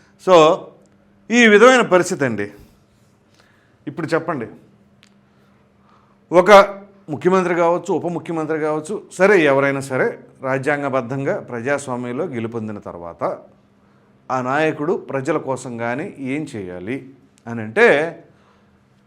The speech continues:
సాధారణంగా ఎవరినైనా కలవాలి అని అంటే వాళ్ళకి అవకాశాలు అంతంత మాత్రంగానే ఉంటాయి. సార్ బిజీగా ఉన్నారనో, లేకపోతే వేరే పని ఉందనో, ఇంకో అపాయింట్మెంట్ ఉందనో,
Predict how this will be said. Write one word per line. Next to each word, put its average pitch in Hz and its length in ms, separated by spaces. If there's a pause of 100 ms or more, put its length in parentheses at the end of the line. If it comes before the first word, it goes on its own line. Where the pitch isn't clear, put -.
(240)
సాధారణంగా 214 580
ఎవరినైనా 190 440
కలవాలి 196 500
అని 170 120
అంటే 170 600 (360)
వాళ్ళకి 127 220
అవకాశాలు 156 580
అంతంత 139 360
మాత్రంగానే 135 560
ఉంటాయి. 90 320 (500)
సార్ 131 180
బిజీగా 117 360
ఉన్నారనో, 104 520 (360)
లేకపోతే 131 460
వేరే 127 300
పని 120 220
ఉందనో, 104 480 (100)
ఇంకో 131 160
అపాయింట్మెంట్ 127 560
ఉందనో, 101 360